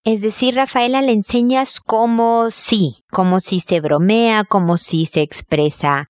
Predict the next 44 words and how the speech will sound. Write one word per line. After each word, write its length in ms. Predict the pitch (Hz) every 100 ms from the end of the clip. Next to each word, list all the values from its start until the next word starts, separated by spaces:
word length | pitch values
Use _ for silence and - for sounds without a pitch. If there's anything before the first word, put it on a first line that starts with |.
| -
cariño, 800 | 156 180 240 240 226 220 220 214 -
etcétera, 600 | 175 151 151 139 156 175 -
y 100 | 196
le 160 | 170
dices 580 | 160 156 - 202 208 - -
lo 220 | 196 170
que 240 | - 170 -
es 260 | 160 139 175
inadecuado, 840 | 175 175 170 147 139 143 160 156
lo 200 | 170 156
que 160 | - 139
es 120 | -
inapropiado, 720 | 160 165 165 - 156 147 151
lo 120 | 151
que 120 | -
no 300 | 151 165 165
debería 460 | 160 151 147 147 143
de 100 | 147
ocurrir. 380 | - 143 135 - - _
Tú 140 | - 180
le 100 | 196
das 200 | 151 -
contexto, 640 | 180 165 160 - - - -
eso 200 | 156 160
es 60 |
lo 80 | 147
que 140 | -
hacemos 500 | - - 151 147 147
los 160 | 143 -
papás. 480 | - - - - - _
Con 340 | 196 190 196 196
tranquilidad, 800 | 190 185 185 185 185 180 190
con 260 | 180 196 196
cercanía, 560 | 208 180 190 180 185 180
con 160 | 185
empatía, 400 | 185 175 - 180
todo 160 | 170 165
lo 140 | 160
que 80 | 175
he 20 |
dicho 260 | 160 - 160
durante 360 | 156 151 147
el 80 | 147
episodio, 500 | 147 135 - 143 -